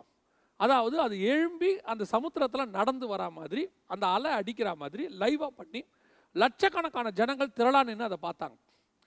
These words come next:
அதுல அந்த டிராகன் சமுத்திரத்திலிருந்து ஏறி ஜனங்க மேல வர்ற மாதிரி வந்ததை அவங்க பார்த்தாங்க. அப்போ ஜனங்கள்லாம் ஆர-, ஆர்ப்பரிக்கிறாங்க, ஆரவரிக்கிறாங்க. அந்த ஜனங்க அதை வரவேற்கிறாங்க.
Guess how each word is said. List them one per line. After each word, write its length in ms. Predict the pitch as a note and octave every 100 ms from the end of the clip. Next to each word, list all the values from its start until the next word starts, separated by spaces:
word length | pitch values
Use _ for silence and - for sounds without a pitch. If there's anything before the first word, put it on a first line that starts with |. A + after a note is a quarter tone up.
| _ _
அதுல 640 | - G3+ G4 G4+ G3 C4 - _
அந்த 260 | G#3+ A#3 G3
டிராகன் 420 | G3 C4+ D4 D4+ A#3+
சமுத்திரத்திலிருந்து 640 | A#3 D4 C4+ B3 A#3 A#3
ஏறி 320 | F#3+ A3+ B3+
ஜனங்க 400 | B3+ G3 G3+ C4+
மேல 200 | A#3+ G3+
வர்ற 280 | E3+ E3 F#3+
மாதிரி 280 | E3 F3+ E4+ _
வந்ததை 520 | _ D#3+ G#3 A#3 F3 G#3+ _
அவங்க 400 | C#3 D3 F#3 B2
பார்த்தாங்க. 220 | - B2+ _ _ _ _ _ _
அப்போ 580 | A3+ - F4 B3+ F#3+ D#3 D#3
ஜனங்கள்லாம் 500 | F3+ G#3+ G#3 G#3 F#3+
ஆர-, 240 | G3+ F#3
ஆர்ப்பரிக்கிறாங்க, 500 | G3 G3 F3+ F#3 F3
ஆரவரிக்கிறாங்க. 600 | B3+ F#3+ F#3 E3 D#3 D#3
அந்த 360 | G#3+ D4 G3 G3
ஜனங்க 120 | B3
அதை 180 | A#3 G#3
வரவேற்கிறாங்க. 580 | F3 F3+ F3+ - C3+